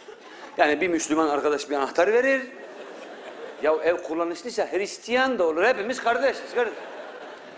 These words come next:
Ev bulunur. Şimdi ev kısmına geçmeden önce <clears throat> bir konuyu açıklığa kavuşturayım. Biraz erikliği aldıktan sonra.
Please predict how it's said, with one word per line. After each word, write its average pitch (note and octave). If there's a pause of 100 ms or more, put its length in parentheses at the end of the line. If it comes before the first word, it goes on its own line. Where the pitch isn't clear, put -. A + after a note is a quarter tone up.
(840)
Ev D#4+
bulunur. E3+
Şimdi F#3
ev C4+
kısmına B3
geçmeden F#3+
önce G#3 (280)
<clears throat> -
bir -
konuyu D3
açıklığa C#3+
kavuşturayım. C#3+ (140)
Biraz B2+
erikliği B2
aldıktan A#2+
sonra. B2